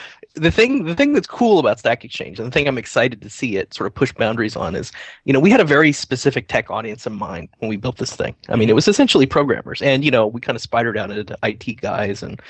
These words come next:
uh, <clears throat> sysadmins and, you know, just general, you know,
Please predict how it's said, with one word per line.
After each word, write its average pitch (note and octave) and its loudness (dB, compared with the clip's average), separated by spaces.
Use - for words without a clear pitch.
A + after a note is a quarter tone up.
uh, A2+ 0
<clears throat> - -20
sysadmins A2 0
and, G#2 -6
you A#2+ 0
know, G2 2
just - -6
general, A2 0
you - -8
know, - -8